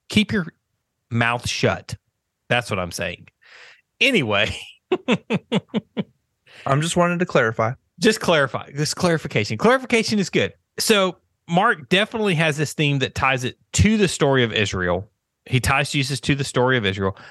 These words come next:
Speaker 1: But at the exact same time, Mark in-, incorporates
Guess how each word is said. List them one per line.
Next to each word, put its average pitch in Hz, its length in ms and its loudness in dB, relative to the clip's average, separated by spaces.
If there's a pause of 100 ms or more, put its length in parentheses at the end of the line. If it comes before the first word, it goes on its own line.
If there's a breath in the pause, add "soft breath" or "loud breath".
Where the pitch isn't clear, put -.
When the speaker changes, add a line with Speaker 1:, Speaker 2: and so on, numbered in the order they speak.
(100)
Speaker 1:
But 151 260 0
at 156 140 0
the 156 120 -2
exact 139 380 -2
same 147 240 -2
time, 107 520 -2 (720 soft breath)
Mark 147 520 2
in-, 143 220 -2 (800)
incorporates 139 1200 0